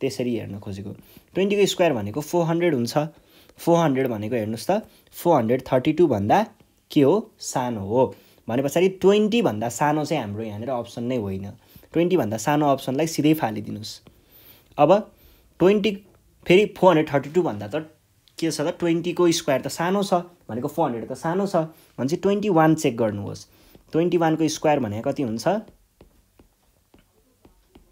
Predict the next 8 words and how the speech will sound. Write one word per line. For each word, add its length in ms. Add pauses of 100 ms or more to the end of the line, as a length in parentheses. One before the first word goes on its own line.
(800)
वान 400 (1120)
फोर 520 (600)
फोर, 240
फोर 240
हन्ड्रेड 260
एन्ड 140
फोर्टी 320
वान। 280